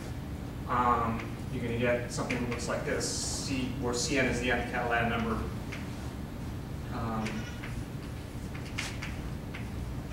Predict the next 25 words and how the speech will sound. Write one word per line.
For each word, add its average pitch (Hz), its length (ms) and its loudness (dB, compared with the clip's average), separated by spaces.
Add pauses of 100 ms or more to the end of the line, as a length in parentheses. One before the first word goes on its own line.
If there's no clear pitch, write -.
(540)
something 127 340 2
like 120 200 4
this. - 260 6
And 127 100 4
this - 480 6 (200)
can - 100 0
actually 156 380 8
be 143 140 2
viewed 151 280 2
as 139 140 4
a 139 60 4
generalization 143 840 4
of, 123 120 2
if - 80 0
you - 60 0
think 147 140 2
of - 60 4
the 147 80 8
Catalan 147 460 8
numbers 123 480 4
as 127 500 4 (540)
walks - 720 8
on, - 540 6 (1300)
uh, 123 380 6
one-dimensional 131 920 4